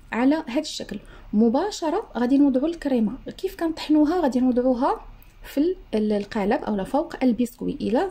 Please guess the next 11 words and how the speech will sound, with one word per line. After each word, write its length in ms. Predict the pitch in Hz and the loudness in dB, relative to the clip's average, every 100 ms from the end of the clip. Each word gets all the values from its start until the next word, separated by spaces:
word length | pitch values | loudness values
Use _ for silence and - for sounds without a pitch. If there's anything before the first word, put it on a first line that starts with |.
| - | -6
خليناها 540 | - 240 240 247 220 226 | -4 0 2 2 2 0
غير 140 | 285 | 0
شويه 500 | - - 220 233 392 - - - - - - | -4 -6 -2 -2 -2 -8 -20 -18 -18 -12 -2
غادي 300 | 220 202 226 | -2 2 0
يت-، 260 | 226 - 214 202 196 185 | 0 -4 -2 0 0 -2
غتجمد 500 | 185 185 190 330 403 - - - 196 | -4 -2 -2 -2 -4 -14 -20 -12 -6
وغيصعب 560 | 196 214 - 208 254 | -2 -2 -2 -2 2
من 160 | 233 202 | 2 2
بعد 240 | 247 294 | 0 -2
اننا 640 | - 214 196 190 233 302 - | -2 -2 0 0 -2 -2 0
نوزعوها 840 | 220 262 220 214 202 190 226 359 | 2 2 2 -4 -4 -2 -2 -4